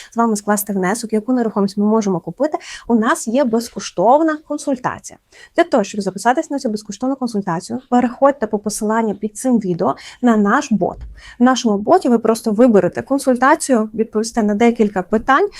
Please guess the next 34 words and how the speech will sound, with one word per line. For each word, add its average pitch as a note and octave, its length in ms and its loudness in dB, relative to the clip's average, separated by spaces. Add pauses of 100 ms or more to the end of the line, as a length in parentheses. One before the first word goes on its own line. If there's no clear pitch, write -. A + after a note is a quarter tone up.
(200)
і B3 160 2
вас C4+ 400 2 (140)
перенаправить B3+ 840 0
на A#3+ 120 -4
консультацію A3+ 560 -6
до G3+ 100 -4
нашого G#3 360 -4
експерта. - 520 -10 (340)
Тому B3 340 2 (120)
користайтесь G#3 800 2
цією G#3 240 6
послугою, D#4 540 4
це G#3 340 0
абсолютно A#3 400 2
безкоштовно, B3 600 0
і B3 60 2
ви A#3 80 2
будете A#3 360 0
знати, B3 320 -2
яку A3+ 180 -2
ж G#3+ 100 -6
нерухомість A#3 440 -4
у G3 60 -6
Польщі B3+ 300 -6
ви G3 80 -4
можете A3+ 360 -4
собі G3 240 -6 (300)
дозволити, A#3+ 680 4 (260)
і A3 460 4 (280)
який A3 340 4
іпотечний F#3+ 420 2
кредит G#3+ 340 0
ви A#3 60 0
можете G#3 460 -2